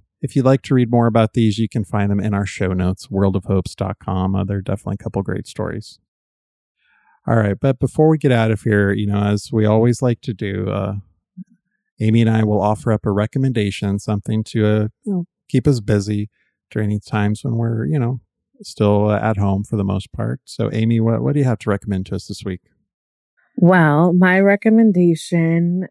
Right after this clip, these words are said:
Speaker 2: uh, comes to us from Netflix. I'm, I'm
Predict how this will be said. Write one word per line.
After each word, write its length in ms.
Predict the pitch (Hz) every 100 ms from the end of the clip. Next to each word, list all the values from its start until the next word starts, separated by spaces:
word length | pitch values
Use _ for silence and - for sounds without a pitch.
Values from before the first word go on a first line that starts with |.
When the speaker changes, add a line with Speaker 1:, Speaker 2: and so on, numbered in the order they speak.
| -
Speaker 2:
uh, 380 | 160 151 151 151 _ _ - -
comes 320 | 160 156 -
to 140 | -
us 340 | 170 180 196 - _
from 340 | 208 240 254 196
Netflix. 1080 | 135 _ - 139 147 202 - - - - 160
I'm, 220 | 135 143 _ _ _
I'm 140 | 151